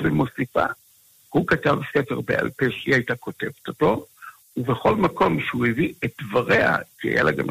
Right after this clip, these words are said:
חידושים בתורה, אז, אה, היא היית-, הוא היה כותב, "ומפי השמועה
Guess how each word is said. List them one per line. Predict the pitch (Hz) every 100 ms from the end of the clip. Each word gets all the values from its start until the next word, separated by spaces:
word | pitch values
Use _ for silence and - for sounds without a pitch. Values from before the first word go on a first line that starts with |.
| -
חידושים | - 71 67 - 110
בתורה, | - 69 - - - - - - _ _ -
אז, | 123 117 123
אה, | 123 120 120 131 - _ - - -
היא | 131 131
היית-, | 127 - -
הוא | 123 117
היה | 147
כותב, | - 165 226 202 - 165 - _ _ -
"ומפי | 151 131 - 220 240
השמועה | - - - - 151 - 254